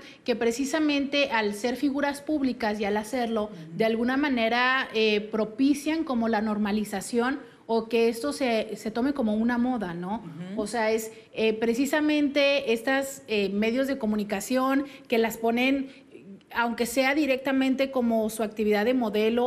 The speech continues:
Speaker 1: o en alguna otra parte, pero ya sabes, las fotos, el glamour y todo eso, por supuesto que conlleva a, pues, a las ganas de tú mismo hacerlo, ¿no? Y es
Speaker 2: Ujú.
Speaker 1: que las cámaras ya no hay que cargarlas aparte, tu teléfono incluye una cámara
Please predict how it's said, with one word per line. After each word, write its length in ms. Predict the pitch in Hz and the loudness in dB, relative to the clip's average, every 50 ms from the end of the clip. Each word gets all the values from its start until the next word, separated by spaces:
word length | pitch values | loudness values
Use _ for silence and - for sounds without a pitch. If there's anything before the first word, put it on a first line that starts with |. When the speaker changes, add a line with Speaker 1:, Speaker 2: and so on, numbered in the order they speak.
| 240 - | 2 2
Speaker 1:
o 200 | 226 220 226 226 | 2 2 2 0
en 140 | 226 226 214 | -2 -2 -2
alguna 440 | 202 196 196 208 214 220 214 220 | -2 -2 -2 -2 -2 -2 0 0
otra 280 | 214 214 220 226 220 220 | -2 -2 -2 -4 -4 -2
parte, 300 | 220 202 196 196 208 208 | -2 -2 -4 -4 -6 -8
pero 140 | 202 202 196 | -6 -6 -6
ya 120 | 185 196 - | -6 -6 -8
sabes, 340 | - - 202 190 196 190 190 | -6 -6 -4 -4 -4 -4 -4
las 160 | 180 175 175 | -6 -6 -6
fotos, 500 | - 202 196 190 196 - 196 196 202 202 - - - - - - | -6 -6 -6 -6 -6 -6 -6 -6 -6 -8 -14 -20 -20 -20 -10 -4
el 140 | 208 202 202 | -2 0 2
glamour 340 | 208 202 196 202 214 226 233 | 2 0 0 0 0 0 0
y 80 | 226 | -2
todo 320 | 220 240 233 233 233 233 247 | 0 0 0 2 2 2 2
eso, 360 | 247 247 247 269 254 254 254 - - - - | 0 0 0 -2 -2 -2 -4 -6 -18 -10 -2
por 100 | - 254 | -2 0
supuesto 540 | 247 294 285 - 294 294 294 294 - 349 349 | 0 0 -2 2 0 0 0 0 -2 -4 -2
que 160 | - 320 311 | -2 -4 -2
conlleva 720 | - 247 240 233 208 233 247 240 233 254 262 269 294 302 - - - - - _ _ | -2 0 0 0 2 2 2 2 4 2 2 2 2 0 -2 -10 -18 -20 -20 _ _
a, 600 | 240 226 226 226 226 220 214 208 202 202 202 202 - - - _ | 0 2 2 2 4 4 4 2 2 0 -2 -4 -12 -20 -16 _
pues, 160 | - 269 269 | -4 0 2
a 80 | 311 294 | 2 2
las 200 | 277 254 247 226 | 2 2 0 0
ganas 260 | 269 277 349 453 440 | -2 -2 -2 -2 -2
de 100 | 370 330 | -2 -2
tú 120 | - 254 254 | -2 0 0
mismo 280 | 285 320 294 320 370 | 0 0 0 0 0
hacerlo, 480 | 339 254 - - 330 392 - 311 208 180 | 0 0 0 -2 -4 -2 -2 -4 -4 -2
¿no? 160 | 180 208 254 | -2 -2 0
Y 120 | 269 247 247 | 0 0 0
es 80 | 269 | 0
Speaker 2:
Ujú. 60 | - 196 | 0 2
Speaker 1:
que 340 | 294 311 311 - - - - | 2 2 2 0 -2 -6 -2
las 200 | - 220 214 214 | 0 0 0 0
cámaras 340 | 220 285 302 339 392 370 311 | 0 0 0 2 2 0 0
ya 80 | 269 277 | 0 0
no 60 | 294 | 0
hay 60 | 311 | 0
que 100 | 311 349 | 0 0
cargarlas 400 | - 269 220 214 240 285 330 - | -2 0 -2 0 0 -2 -2 -2
aparte, 460 | 285 - - 311 415 480 - - 269 | -4 -4 -2 -4 -4 -2 -2 -4 -4
tu 180 | 214 - 247 226 | -2 -2 -2 0
teléfono 560 | - - 214 202 208 285 427 415 - 440 381 | 2 2 2 4 4 2 2 0 -4 -2 0
incluye 400 | 311 254 - 233 233 247 240 269 | 0 0 0 0 -2 -2 0 0
una 260 | 285 269 269 294 285 | 0 2 0 0 0
cámara 440 | 277 269 247 240 247 254 269 285 311 | 0 -2 0 0 0 0 0 0 -2